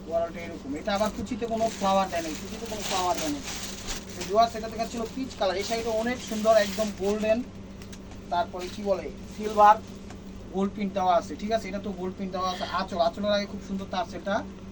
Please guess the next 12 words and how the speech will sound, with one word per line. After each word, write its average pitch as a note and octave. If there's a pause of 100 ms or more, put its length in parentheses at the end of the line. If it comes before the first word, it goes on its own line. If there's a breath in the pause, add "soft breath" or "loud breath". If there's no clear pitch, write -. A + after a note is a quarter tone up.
(160)
এই D#3
যে D#3
তার E3
সেলটা F3
দেখেন D3+
খুব -
সুন্দরভাবে E3+
ফুটে F3
উঠেছে। E3 (1600)
এই D3+
দেখেন D3
ওভারঅলটা F3